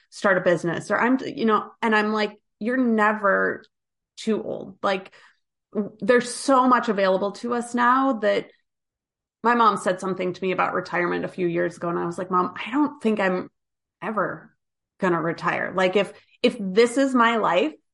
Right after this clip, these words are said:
for the rest of it, my laptop is my office. You know, I can be running my business from anywhere.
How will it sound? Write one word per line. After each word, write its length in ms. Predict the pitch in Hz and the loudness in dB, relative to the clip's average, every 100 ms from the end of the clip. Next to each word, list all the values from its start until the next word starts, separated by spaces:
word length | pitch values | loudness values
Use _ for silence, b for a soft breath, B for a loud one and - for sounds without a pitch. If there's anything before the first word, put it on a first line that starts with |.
| _ - | _ -2
for 120 | 226 | 0
the 100 | 208 | 2
rest 360 | 190 190 - | 0 -4 -6
of 80 | 226 | -6
it, 180 | 220 - - _ _ - | -6 -8 -20 _ _ -2
my 100 | 240 | 2
laptop 560 | 226 247 262 240 240 - | 2 2 4 2 2 -2
is 200 | 214 214 | -2 -2
my 220 | 208 208 | -4 -4
office. 600 | - 190 190 - - - _ _ - | -2 -2 -2 -10 -12 -20 _ _ -8
You 120 | 202 | -4
know, 160 | 196 220 | 0 2
I 120 | 208 | 2
can 140 | 214 | -2
be 140 | 208 208 | -6 -4
running 360 | 208 208 214 | -2 0 0
my 140 | 202 190 | -2 -4
business 420 | 190 185 196 180 | -4 -6 -8 -8
from 200 | - 185 | -6 -2
anywhere. 680 | 214 240 180 170 170 170 | 0 0 2 2 2 -2